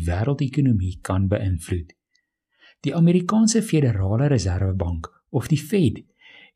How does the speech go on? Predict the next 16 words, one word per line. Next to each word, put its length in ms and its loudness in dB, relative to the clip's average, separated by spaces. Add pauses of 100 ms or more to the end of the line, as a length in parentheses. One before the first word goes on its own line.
(360)
volg 260 2
sedert 480 0
verlede 400 2
jaar 320 2
uitbreidende 800 2
monetêre 640 2
beleid 400 -2 (320)
om 160 2
die 160 2
herstel 480 0
van 160 2
hulle 240 0
ekonomie 560 0
aan 240 -2
te 160 0
help. 320 -4